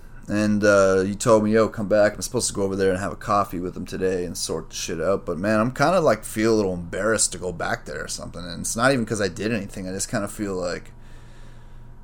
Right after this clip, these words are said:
oh, it was like that, and now, you know, I'm just cool with it. Like, is this a situation? Like, what would, what would guy there do? What would old sunglasses, uh, fucking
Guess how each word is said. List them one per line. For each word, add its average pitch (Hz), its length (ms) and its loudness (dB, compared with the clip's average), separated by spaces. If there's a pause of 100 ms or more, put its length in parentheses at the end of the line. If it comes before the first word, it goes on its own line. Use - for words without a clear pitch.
(280)
oh, 104 220 6
it - 20 0
was 95 160 0
like 95 220 2
that, 101 280 6
and 90 160 -2
now, 87 420 -4 (920)
you 95 160 -4
know, 85 300 -6 (640)
I'm 95 180 -4
just 90 200 -6
cool 107 200 0
with 117 160 2
it. 156 320 2
Like, 101 240 -4
is 95 140 -6
this 107 200 0
a 104 60 -2
situation? 110 720 -4
Like, 110 180 -2
what 156 140 -2
would, 160 220 0 (760)
what 135 100 0
would 151 180 -2
guy 123 240 8
there 107 220 6
do? 87 240 -4
What 117 120 0
would 156 100 0
old 131 180 4
sunglasses, 98 1040 2
uh, 87 460 -2 (340)
fucking 85 640 -6